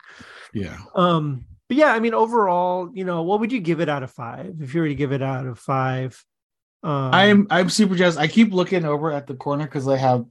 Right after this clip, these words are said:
Speaker 1: all the action figures just sitting <laughs> right
Speaker 2: Oh,
Speaker 1: here.
Speaker 2: that's
Speaker 1: Um, I've
Speaker 2: that's
Speaker 1: slowly
Speaker 2: cool.
Speaker 1: been collecting them over the past few weeks. Um, I, I, I'm still buzzing from it. I'd
Speaker 2: Yeah.
Speaker 1: probably give it, like, a,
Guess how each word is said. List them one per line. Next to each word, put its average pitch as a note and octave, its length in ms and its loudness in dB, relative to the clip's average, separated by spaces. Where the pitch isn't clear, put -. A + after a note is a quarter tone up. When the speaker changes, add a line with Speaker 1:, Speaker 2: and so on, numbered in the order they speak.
Speaker 1:
all C3+ 160 2
the B2 100 -2
action A2+ 280 -6
figures G#2+ 380 -10
just A#2 180 -6
sitting C3 380 6
<laughs> - 20 4
right D#3 260 6
Speaker 2:
Oh, C#3 140 6
Speaker 1:
here. B2+ 80 4
Speaker 2:
that's - 520 -10
Speaker 1:
Um, C3+ 540 4
I've E3 240 6
Speaker 2:
that's C3 100 -6
Speaker 1:
slowly E3 360 4
Speaker 2:
cool. C#3+ 100 -4
Speaker 1:
been C3+ 80 -6
collecting B2 400 -4
them A2+ 160 -2
over A2+ 160 -4
the G#2+ 80 -12
past G#2+ 240 -10
few A2+ 100 -6
weeks. G#2+ 180 -10
Um, B2 640 4
I, F#3 240 8
I, E3 460 6
I'm E3+ 120 4
still F3 680 4
buzzing C#3+ 720 -2
from D3+ 240 -4
it. D#3+ 160 0
I'd B2+ 200 -2
Speaker 2:
Yeah. G3+ 80 0
Speaker 1:
probably B2+ 320 -4
give A#2+ 260 -8
it, B2 80 -6
like, G#2+ 260 -12
a, F#2 120 -16